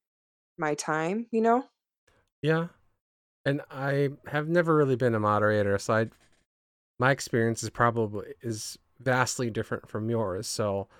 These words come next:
Speaker 2: I, I can see how that would be, like, a net negative, you know? I wouldn't wanna be responsible for, like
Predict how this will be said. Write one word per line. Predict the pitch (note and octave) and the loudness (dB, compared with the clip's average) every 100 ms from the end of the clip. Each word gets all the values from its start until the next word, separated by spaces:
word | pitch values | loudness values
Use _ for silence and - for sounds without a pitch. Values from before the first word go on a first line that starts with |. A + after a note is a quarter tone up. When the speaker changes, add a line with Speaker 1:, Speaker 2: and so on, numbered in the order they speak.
| _ _ _ _ _ | _ _ _ _ _
Speaker 2:
I, | G#2+ G#2 A#2 | -6 -4 -2
I | |
can | C3 B2 A2+ | 0 0 -2
see | - A#2+ G#2+ | -4 -6 -2
how | G#2+ G#2 G2 G2 _ _ _ _ _ _ - | 0 0 -2 -8 _ _ _ _ _ _ -2
that | A2+ G#2+ | -2 -2
would | A2+ A2 | -4 -6
be, | A2 G#2+ G2+ G2 G#2+ _ | -4 -4 -4 -6 -10 _
like, | G#2+ G#2 G2+ | -4 -4 -4
a | |
net | G2+ G#2 G2+ F#2+ _ _ _ _ _ _ _ _ | -4 -4 -4 -6 _ _ _ _ _ _ _ _
negative, | A#2 A2 A2 G2+ F#2+ F#2 - A2 - _ - | -4 -2 -2 -2 -2 -4 -6 -10 -14 _ -8
you | A2+ | -6
know? | G2+ F#2+ | -6 -6
I | F#2 G#2 | -4 0
wouldn't | A#2+ A2+ A2 - | 0 -2 -6 -6
wanna | G#2 G2+ | -6 -4
be | G#2+ | -4
responsible | G2 - - G2 F2 G2 G2+ | -4 -6 -4 -4 -4 -6 -8
for, | - - | -8 -10
like | - - - | -10 -10 -12